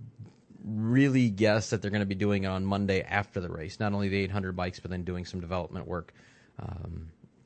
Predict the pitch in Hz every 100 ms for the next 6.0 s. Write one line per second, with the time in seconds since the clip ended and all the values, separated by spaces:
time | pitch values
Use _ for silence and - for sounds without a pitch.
0 | - 107 101 98 95 92 95 90 87 92
1 | - - - 110 110 95 95 95 92 87
2 | - 95 90 87 - 110 104 110 110 98
3 | 87 - 98 92 85 - _ _ - 92
4 | 98 117 101 98 85 80 - 98 98 98
5 | 92 - 92 - 90 87 87 85 85 82